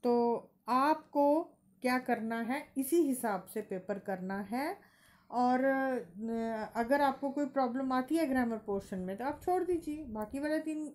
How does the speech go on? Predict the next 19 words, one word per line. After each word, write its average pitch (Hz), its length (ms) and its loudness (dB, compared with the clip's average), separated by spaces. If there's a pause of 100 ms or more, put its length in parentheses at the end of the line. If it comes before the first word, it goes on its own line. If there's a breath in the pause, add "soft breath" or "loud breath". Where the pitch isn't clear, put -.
(180)
पोर्शन 269 400 -4
कर 262 160 0
लीजिए। 247 500 -4 (440 soft breath)
ऐसा 233 220 -2
कोई 381 260 4
इशू 339 300 4
नहीं 277 240 0
है 247 140 -2
कि 254 160 -4
आपको 262 480 -2 (400 loud breath)
ये 233 260 4
वाला 262 200 4
कंपल्सरी 233 680 -2
है 226 160 -2
या 226 120 -4
वो 220 200 -2
वाला 208 200 0
कंपल्सरी 175 760 -8
है, 139 200 -14